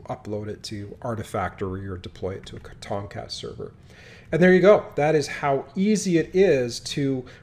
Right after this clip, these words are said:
write a Jenkins pipeline that takes advantage of a Docker container. Now, I will say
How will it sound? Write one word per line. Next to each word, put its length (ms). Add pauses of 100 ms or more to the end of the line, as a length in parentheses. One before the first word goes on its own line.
write 380
a 140
Jenkins 500
pipeline 760
that 360
takes 280
advantage 440
of 120
a 20
Docker 400
container. 480
Now, 160
I 80
will 240
say 420